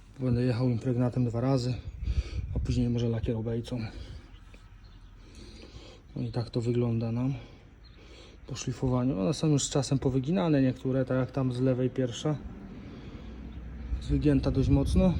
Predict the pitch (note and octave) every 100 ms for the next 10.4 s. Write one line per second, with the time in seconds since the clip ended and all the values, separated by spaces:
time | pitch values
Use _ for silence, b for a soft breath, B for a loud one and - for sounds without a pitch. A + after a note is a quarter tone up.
0 | B B B B B - B B B -
1 | - - - - - - B B B -
2 | D#3+ D3 C3+ B2+ G#2+ D3+ - - B2 B2+
3 | A#2+ - B2 - - - B B B B
4 | - C#3+ F3 G#3 E3+ F3 - - - -
5 | - - - B B B B B B B
6 | B B - D3 C#3+ C3+ C3+ C#3+ C3+ C#3+
7 | B2+ B2+ C3+ D#3 C3+ D3+ D3+ B2+ B B
8 | B - - - - - D3 D3 - D#3
9 | D3 C#3+ C3+ - - - C#3 - - -
10 | - - D3+